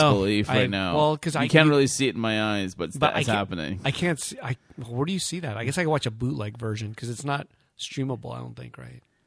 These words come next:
Speaker 1: Yeah. I'll, I'll send, I, I, there, there's links.
Speaker 2: I know there's links. Okay.
Speaker 1: <laughs>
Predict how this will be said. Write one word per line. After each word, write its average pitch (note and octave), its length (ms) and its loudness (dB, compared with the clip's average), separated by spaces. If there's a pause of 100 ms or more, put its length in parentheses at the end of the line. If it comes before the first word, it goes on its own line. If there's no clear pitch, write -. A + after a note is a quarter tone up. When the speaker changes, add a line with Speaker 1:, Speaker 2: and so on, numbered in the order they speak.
(200)
Speaker 1:
Yeah. F2 220 -14 (420)
I'll, G2 180 -14
I'll A2+ 60 -10
send, - 240 -8
I, A2+ 160 -6 (140)
I, B2 100 -6
there, A#2 200 -2
there's A#2 240 -8
links. - 400 -14 (400)
Speaker 2:
I C3+ 120 2
know G2 200 -6
there's - 200 -16
links. F#2 300 -12
Okay. C3 420 6
Speaker 1:
<laughs> - 0 -